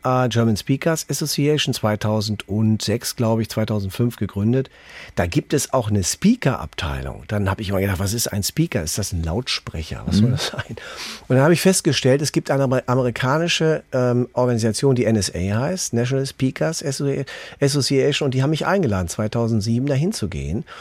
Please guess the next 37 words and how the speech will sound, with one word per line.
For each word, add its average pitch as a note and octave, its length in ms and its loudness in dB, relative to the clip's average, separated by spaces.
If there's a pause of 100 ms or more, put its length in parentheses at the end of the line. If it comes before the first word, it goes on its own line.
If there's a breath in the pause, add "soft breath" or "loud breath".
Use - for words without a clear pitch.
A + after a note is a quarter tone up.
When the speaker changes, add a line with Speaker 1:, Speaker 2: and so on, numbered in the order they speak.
(220 loud breath)
Speaker 1:
Und A#2 160 2
dann C3 140 2
habe E3+ 140 0
ich - 100 -6
gemerkt, G2 480 2
dass C3+ 100 -4
die A2+ 140 -2
Speaker-Branche D3 1120 0
in A#2 340 0
den G2+ 180 0
Vereinigten A#2 440 -2
Staaten G2 440 -2
ein C#3+ 240 -4
echtes - 520 -6 (180)
Berufs-, G#3+ 480 -4 (1300 soft breath)
sagen A#2 240 2
wir A2+ 80 2
mal, G2 280 0
Umfeld F#2+ 540 0
ist, - 380 -4
das B2 140 -2
ernst G#3+ 260 -2
genommen D2 340 -4
wird. - 180 -16 (600 loud breath)
Wenn G2 160 0
Sie F#2 100 -2
da G2+ 100 2
jemanden A2 480 4
buchen, A2+ 460 0
ich C3 160 -4
will A2+ 80 -2
jetzt G#2+ 160 -2
keine G#2 240 0
Namen F2+ 320 2
nennen, C#3+ 280 4
von A2+ 200 2
den F2+ 380 0